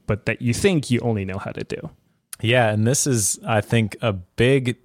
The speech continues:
Speaker 2: pitfall for entrepreneurs. Uh, I read, read the book Paid to, to Think, and they talk a little bit about what the point that you just made,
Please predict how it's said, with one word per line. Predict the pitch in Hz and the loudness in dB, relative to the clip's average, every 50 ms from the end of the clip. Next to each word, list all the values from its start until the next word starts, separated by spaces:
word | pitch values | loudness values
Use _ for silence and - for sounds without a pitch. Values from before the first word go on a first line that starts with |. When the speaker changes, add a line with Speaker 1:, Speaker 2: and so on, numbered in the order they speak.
| _ _ - | _ _ -4
Speaker 2:
pitfall | - 143 - - - 123 117 113 110 110 107 107 | -4 -4 -4 -2 0 2 4 4 4 4 2 2
for | - - - - 110 101 98 104 104 101 101 107 - - | -2 -6 -4 0 0 2 2 2 2 2 0 -2 -2 -2
entrepreneurs. | 117 117 117 - 123 101 - 107 107 110 117 127 127 123 117 113 107 - - - | -4 -2 -2 -2 -4 -4 -2 -2 0 0 0 0 0 0 0 0 -2 -4 -4 -2
Uh, | 120 107 101 98 101 - | -2 0 0 0 -2 -2
I | - | -2
read, | 110 104 113 117 117 117 113 - - | -2 -2 0 -2 -2 -2 -8 -12 -4
read | - 113 113 | -4 -4 -2
the | 113 104 | -2 -2
book | 101 110 101 - - - - - | -2 -2 -4 -4 -12 -20 -12 -8
Paid | - 120 120 120 117 110 | -4 -2 -2 -2 -2 -2
to, | - 113 110 104 101 - | -2 0 0 0 -2 -4
to | - 107 | -6 -8
Think, | - - 147 160 147 - - - _ _ - _ _ _ _ _ - | -4 -2 -2 -2 -2 -6 -12 -18 _ _ -20 _ _ _ _ _ -6
and | 117 110 113 | -2 0 2
they | 117 | 2
talk | 110 - 127 123 117 - | 2 2 2 2 2 2
a | 113 | 2
little | 113 120 147 175 170 | 2 4 4 4 4
bit | 139 127 113 | 4 4 4
about | 110 107 117 113 110 - | 4 4 4 4 4 2
what | 117 117 117 | 0 -2 -2
the | 113 | -2
point | - 135 135 123 | 0 -2 -2 0
that | 123 120 | 0 0
you | 123 110 | 0 0
just | 107 113 104 - | 2 2 0 0
made, | - 120 123 131 127 117 110 | 2 2 2 2 2 0 -2